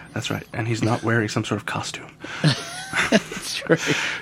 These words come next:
Speaker 2: Even a subtle little hat or something.
Speaker 1: That's right. Or maybe, like, a little, uh, con-, communicator badge. Come on.
Speaker 2: Right. A tasteful.
Speaker 1: Exactly. You know, understated. <laughs> Undercover agent, perhaps.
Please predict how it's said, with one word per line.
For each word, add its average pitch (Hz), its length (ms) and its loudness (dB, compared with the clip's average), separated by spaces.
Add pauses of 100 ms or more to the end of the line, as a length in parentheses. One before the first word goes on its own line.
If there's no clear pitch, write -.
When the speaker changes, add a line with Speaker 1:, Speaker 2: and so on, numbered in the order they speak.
Speaker 2:
Even 165 260 8
a 127 40 8
subtle 143 480 6
little 120 200 4
hat - 380 0
or 95 80 -12
something. - 340 -6
Speaker 1:
That's 135 200 0
right. 151 160 2
Or 127 80 8
maybe, 131 180 6
like, 110 180 2
a 117 40 2
little, 107 280 4
uh, 76 320 4
con-, - 300 0
communicator 131 460 6
badge. 117 540 0
Come - 140 -12
on. - 160 -18
Speaker 2:
Right. 202 220 6 (320)
A 156 60 6
tasteful. 147 480 4 (300)
Speaker 1:
Exactly. 143 560 4
You 151 80 4
know, 165 180 6
understated. 143 580 4 (380)
<laughs> - 360 -2
Undercover 131 720 6
agent, 127 320 4
perhaps. 127 500 0